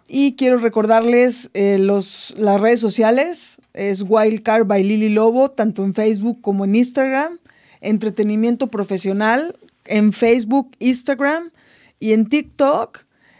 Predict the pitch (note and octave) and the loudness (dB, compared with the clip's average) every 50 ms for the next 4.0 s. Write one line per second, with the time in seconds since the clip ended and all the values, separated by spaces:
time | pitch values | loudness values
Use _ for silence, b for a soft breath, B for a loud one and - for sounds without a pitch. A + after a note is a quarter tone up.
0 | b b b - F#3 A3 A#3 - - - _ _ _ - A#3+ B3+ C#4+ C#4+ _ - | b b b -4 0 0 0 0 -4 -14 _ _ _ -2 0 0 0 0 _ 2
1 | C4+ C4+ C#4 C#4 - - B3+ C4+ C4+ C4 B3+ C4+ C4+ C#4 C4+ - - - A3 A3 | 2 2 2 0 -2 -2 2 2 2 2 2 2 0 0 0 -2 -2 -2 0 0
2 | A3+ A3+ G#3+ G#3+ G#3+ G#3 G#3+ B3+ C4+ D4+ E4 - - - _ _ _ _ - - | 2 2 0 0 -2 -4 -4 -6 -6 -6 -6 -10 -12 -14 _ _ _ _ -10 -6
3 | G#3 G#3 A3 A3 A3 A#3 G#3+ - - A#3 G#3+ G#3+ G3+ F#3+ F3+ D#3 D3+ E3+ D#3+ E3 | -4 -4 -2 -2 -2 -4 -6 -6 -4 -4 -2 -2 0 0 -2 -2 -4 -6 -14 -18